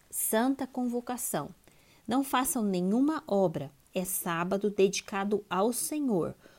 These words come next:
onde quer que vocês morarem. A Páscoa e os pães sem fermento.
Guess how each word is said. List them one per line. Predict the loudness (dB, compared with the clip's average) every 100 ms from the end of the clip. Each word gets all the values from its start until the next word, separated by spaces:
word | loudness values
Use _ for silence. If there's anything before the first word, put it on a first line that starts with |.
| -10 0
onde | 2 2 0
quer | -2 2 2 0
que | -2
vocês | -2 -2 2 2 0
morarem. | -2 -2 -2 -4 -8 -14 -18 _ _ _ _ _ -10
A | -8
Páscoa | -6 -2 -2 -2 -4 -4 -8 -10 -6
e | -4
os | -2
pães | -4 -2 0 0 -4 -6
sem | -4 -2 -2
fermento. | -4 -4 -2 -2 -4 -10 -20